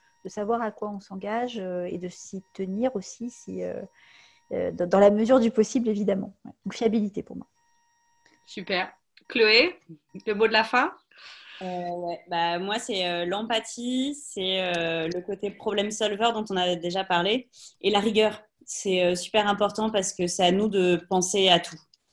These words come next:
Speaker 3: <laughs> En fait, c'est à nous de rappeler aux autres, euh, « Ah, mais il y a eu cette demande. Ah oui, il y a cette demande. » Et là, je viens de voir sur le chat, Eddy, très bonne référence, euh, L'obsession du service client, euh, le livre de Jonathan. C'est, tu parlais de formation tout à l'heure, euh,
Speaker 2: Cool.
Speaker 3: c'est,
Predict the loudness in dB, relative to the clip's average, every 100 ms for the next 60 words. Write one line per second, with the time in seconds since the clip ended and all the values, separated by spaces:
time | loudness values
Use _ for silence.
0 | -18 4 6 8 6 6 -2 -4 -2 0
1 | 2 6 6 8 8 10 10 8 8 8
2 | 10 12 12 10 8 6 8 10 10 10
3 | 8 8 8 8 8 6 6 6 2 6
4 | 8 10 10 8 8 6 6 8 6 4
5 | 2 2 0 4 6 8 6 2 -8 -20
6 | -2 4 6 6 4 4 4 2 2 6
7 | 4 6 4 4 2 0 4 6 6 4
8 | 2 2 2 0 2 2 2 0 -4 -6
9 | -4 -2 0 0 0 -4 0 4 4 4
10 | 4 2 2 2 2 4 4 4 2 -2
11 | 0 0 0 -2 _ -20 _ -4 4 6
12 | 6 4 4 4 4 0 -2 2 6 8
13 | 8 6 4 2 _ _ _ -6 0 4
14 | 4